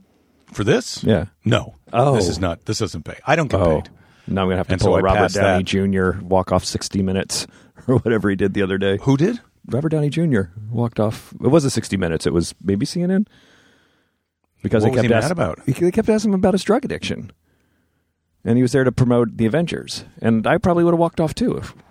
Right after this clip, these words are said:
Speaker 2: 'cause the guy just kept going, you know, 'cause,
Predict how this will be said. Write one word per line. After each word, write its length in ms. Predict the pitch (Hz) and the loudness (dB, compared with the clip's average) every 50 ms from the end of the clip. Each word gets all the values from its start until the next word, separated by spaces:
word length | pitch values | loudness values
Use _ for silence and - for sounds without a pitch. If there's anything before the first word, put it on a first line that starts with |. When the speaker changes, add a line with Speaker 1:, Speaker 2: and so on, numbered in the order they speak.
| - | -6
Speaker 2:
'cause 120 | - 120 113 | -4 -2 0
the 40 | 123 | 0
guy 140 | 120 131 135 | 0 0 0
just 140 | 117 113 - | 0 -2 -2
kept 160 | - 127 - - | -4 -6 -2 0
going, 360 | 123 113 107 107 110 110 - _ _ _ - - | 0 2 2 2 0 -2 -4 _ _ _ -12 -10
you 120 | 156 131 | -8 -6
know, 220 | 104 87 87 90 90 147 - | -4 -4 -4 -4 -4 -4 -2
'cause, 340 | - 160 151 156 156 - | 0 2 2 2 0 -4